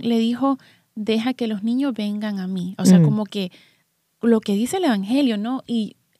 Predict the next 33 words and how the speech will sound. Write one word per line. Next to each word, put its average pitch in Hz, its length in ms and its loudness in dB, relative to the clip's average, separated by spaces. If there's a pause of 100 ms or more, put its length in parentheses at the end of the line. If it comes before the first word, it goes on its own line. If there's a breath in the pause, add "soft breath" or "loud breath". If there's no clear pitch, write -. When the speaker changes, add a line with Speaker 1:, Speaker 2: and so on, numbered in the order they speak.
(380)
Speaker 1:
am, 196 420 0
a 233 100 2
veces 247 280 2
ellos 311 240 2
aprenden 240 400 4
cosas, 247 320 0
yo 247 140 4
ni 277 100 4
siquiera 269 400 0
sé 233 420 2 (360 soft breath)
lo 233 180 2
que 220 100 -4
están 220 200 0
aprendiendo, 226 880 2
pero 226 220 4
lo 214 80 0
están 226 320 -6
aprendiendo 185 640 4
Speaker 2:
Mm. 147 60 0
Speaker 1:
porque 220 240 -6
lo 196 100 -4
escuchan, 240 560 0
porque 214 400 -6
me 214 220 -2
ven, 220 360 0 (520 soft breath)
em, 190 540 0 (560)
o 233 100 -6
porque 220 260 -4
preguntan. 233 720 -2
Entonces 214 380 -4
es 285 80 -10
como 311 260 -2
que 196 240 0